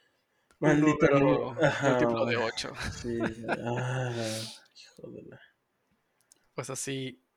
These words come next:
Speaker 2: eh, doscientos cincuenta y seis procesadores pegados en todo su cuerpo, en sus costillas, pantorrillas, brazos, piernas. Eran C P Us, eh, Core, los i siete y
Speaker 1: ¿Mm?
Speaker 2: E i nueve, los de más alta gama.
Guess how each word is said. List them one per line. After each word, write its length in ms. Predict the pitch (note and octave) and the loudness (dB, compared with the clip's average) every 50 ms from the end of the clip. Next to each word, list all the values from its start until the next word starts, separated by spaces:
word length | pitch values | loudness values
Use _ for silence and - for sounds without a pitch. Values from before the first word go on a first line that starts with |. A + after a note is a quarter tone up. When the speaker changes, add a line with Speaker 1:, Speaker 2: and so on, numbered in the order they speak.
| _ _ - | _ _ -10
Speaker 2:
eh, 280 | D3+ C#3+ C#3 C#3+ C#3+ C3+ | -6 -6 -4 -4 -4 -4
doscientos 360 | D3 C#3+ - D3+ C#3+ - F3+ | -4 -6 -4 -6 -6 -6 -6
cincuenta 260 | - F3+ D#3+ D3 C3+ | -6 -4 -6 -4 -4
y 40 | B2+ | -6
seis 180 | - B2+ C3 - | -6 -6 -10 -10
procesadores 680 | - D3+ D3 - D3+ - - C3+ B2+ B2 C3 C#3 C#3+ - | -8 -10 -10 -8 -8 -6 -4 -4 -2 -2 -4 -4 -6 -8
pegados 720 | _ - B2 A2+ A2 G#2+ A2 A#2 B2+ C#3 C#3+ - - - | _ -8 -6 -2 -2 -2 -4 -4 -8 -8 -12 -12 -16 -16
en 180 | - B2 B2 B2 | -16 -18 -18 -14
todo 200 | - B2+ B2+ C3+ | -10 -10 -8 -8
su 160 | - - - | -8 -12 -10
cuerpo, 560 | - A2+ B2 C#3 - - - F3 F#3+ F#3 - - | -4 -2 -2 -2 -4 -6 -10 -10 -10 -10 -14 -14
en 200 | E3+ C#3+ B2 - | -16 -16 -14 -14
sus 160 | - - - | -12 -14 -14
costillas, 560 | - - - - - C#3+ C3+ C3 C3 B2+ - | -12 -14 -18 -12 -10 -12 -10 -8 -8 -10 -10
pantorrillas, 1160 | - - B2 A#2 _ B2 A#2+ - A#2+ C3 C#3+ C#3+ C#3+ C#3 C3+ C3+ C3 - - - - - - _ - | -8 -12 -12 -12 _ -12 -10 -8 -8 -8 -8 -8 -6 -4 -4 -4 -6 -8 -8 -10 -10 -12 -16 _ -12
brazos, 640 | - A2 G#2+ A2 - - D#3+ F3 E3+ - - - _ - - - _ | -6 -6 -6 -6 -6 -10 -12 -12 -12 -12 -14 -14 _ -20 -20 -20 _
piernas. 600 | - - B2+ B2+ B2 - D3+ D#3 F3 - - - _ - - - - - - - - - _ _ | -10 -6 -6 -6 -6 -6 -10 -12 -12 -14 -16 -18 _ -20 -20 -20 -20 -20 -20 -20 -20 -20 _ _
Eran 460 | - B2+ B2+ B2+ C3 C3+ C3+ C3+ B2+ B2+ | -2 0 0 2 2 0 -2 -2 -4 -4
C 160 | - - C#3 | -6 -6 -6
P 240 | _ - C#3+ C#3 C#3 | _ -2 -2 0 0
Us, 440 | C3+ C3+ C#3 C#3 D3 - - - - B2 | 0 -2 -2 -2 -4 -4 -6 -6 -6 -6
eh, 440 | C3+ C3+ C3+ C3 B2+ B2 B2 - _ | -4 -2 -2 -2 -4 -4 -8 -10 _
Core, 380 | - - C#3 C#3+ D3+ E3 E3+ - - - - _ - | -6 -2 0 0 0 -2 -4 -8 -12 -18 -20 _ -18
los 400 | - C3 A#2+ A#2 A#2+ C#3 - - - | -12 -10 -10 -8 -8 -10 -10 -12 -12
i 80 | D3 C#3 | -12 -10
siete 680 | - - - C#3+ D3+ - _ - A3 B3+ B3+ C4 E4+ _ - | -10 -8 -4 -4 -4 -6 _ -8 -8 -8 -8 -14 -20 _ -14
y 220 | C#3+ C3 B2 A#2+ | -12 -10 -10 -10
Speaker 1:
¿Mm? 240 | A#2 G#2+ A#2+ E3 A#3+ | -10 -12 -12 -10 0
Speaker 2:
E 340 | E3 E3+ F#3+ A3 A3+ - - _ _ | 2 2 2 2 0 -6 -20 _ _
i 140 | - D3+ C#3 | -6 -6 -4
nueve, 480 | C3 B2+ A#2+ A#2 A2 A2+ A#2 - - - _ | -4 -4 -4 -4 -4 -4 -6 -8 -10 -14 _
los 420 | - C3 B2+ A#2+ - - - _ _ | -8 -8 -6 -6 -6 -8 -8 _ _
de 420 | C#3 C3 C3 B2 B2 B2 B2 B2+ | -18 -16 -16 -16 -16 -10 -10 -6
más 240 | C3 C3 C3 - - | -4 -4 -4 -4 -4
alta 320 | C#3 C3+ C3 - - A2 | -8 -8 -8 -6 -4 -4
gama. 400 | G2+ G2 G2+ G2+ G2+ G#2 - - | -4 -4 -6 -8 -10 -14 -18 -20